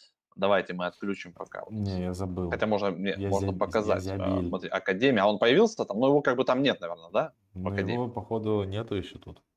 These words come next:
Speaker 1: Его отдельно нельзя как бы купить, я так
Speaker 2: Он
Speaker 1: понимаю. Он,
Speaker 2: появится
Speaker 1: э,
Speaker 2: здесь,
Speaker 1: есть
Speaker 2: можно.
Speaker 1: рассылка, да, то есть ща-, у нас уже есть пост про это, и в, в, вот здесь скоро появится, да, тоже, а, получается, ежем-, еженедельная рассылка плюс блог инвестора.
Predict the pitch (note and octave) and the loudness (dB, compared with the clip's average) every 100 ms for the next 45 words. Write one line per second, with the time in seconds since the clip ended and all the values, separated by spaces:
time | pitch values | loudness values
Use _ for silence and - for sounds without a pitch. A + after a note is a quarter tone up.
0 | _ _ _ A2 A2 B2 A#2+ G2+ A#2 B2 | _ _ _ -4 2 6 6 4 2 2
1 | A2+ A2 A#2 A#2+ E2+ E2+ E2+ - - E3 | 2 0 0 2 2 -2 -16 -18 -6 -4
2 | C#3 - B2+ - C3 F2+ C#3+ C#3+ A2+ F#2 | -2 -4 -4 -2 0 4 6 6 6 2
3 | - F2+ F#2 F#2 G2+ D4 B2 A#2+ E2+ G#2+ | -6 0 4 4 4 2 4 2 2 2
4 | B2 G2+ F2+ G2+ F2 F2 - - - B2 | 2 2 2 2 2 -2 -4 -4 -2 0
5 | A#2 B2+ A#2 A#2 G#2 - C#3+ G3+ G#3 - | 0 0 0 2 0 -2 2 2 2 0
6 | A2 G2 F2 F2 _ _ - G#2+ G#2 G#2 | 2 2 0 -8 _ _ -4 0 2 2
7 | G#2 G2+ - _ - - G#2+ A2+ G#2+ A#2+ | 2 0 -8 _ -20 -16 -4 -2 2 2
8 | A#2 - - G#2+ G2+ A2 G#2+ F2 - F#2+ | 0 -4 0 2 4 4 4 2 -4 -4
9 | F2+ A2+ B2+ G#2+ - _ _ - F2+ F2 | -2 2 2 2 -4 _ _ -4 -2 -2
10 | F#2+ G2+ G#2+ A2 - G2 A#2 A#2+ B2 - | 0 -2 0 -2 -2 -2 0 0 -2 -6
11 | - A2 B2+ B2 B2 A#2 B2+ D3+ B2+ G#2 | -8 0 2 2 0 0 2 2 2 0
12 | F#2 G#2 A#2+ - - E3 D3 G2 E2+ _ | 0 0 0 0 0 2 2 -4 -6 _
13 | _ _ B2 D3 B2 A2+ C3 C3 - B2 | _ _ 2 4 4 4 6 6 2 -4
14 | A#2 A#2 G#2+ - - | 0 0 0 -4 -14